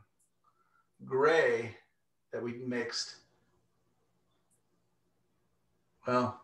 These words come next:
it's not showing up on the gray palette. Very quickly, I'm gonna put it on top of this red. Zoom in there.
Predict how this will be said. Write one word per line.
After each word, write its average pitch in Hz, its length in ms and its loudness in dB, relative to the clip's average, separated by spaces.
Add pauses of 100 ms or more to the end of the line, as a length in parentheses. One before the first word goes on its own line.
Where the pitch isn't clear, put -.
it's - 160 -16
not - 160 -2
showing 110 320 0
up 107 160 -4
on 101 100 0
the 101 60 -4
gray 101 200 -4
palette. 101 380 -4 (760)
Very 160 220 6
quickly, 139 380 4
I'm 127 80 4
gonna 113 360 -2 (840)
put - 200 -2
it - 320 -4
on 127 300 0
top 123 340 0
of 110 140 -2
this 113 220 -6
red. 113 480 2 (4000)
Zoom 113 440 -6
in 117 160 -2
there. 143 280 -2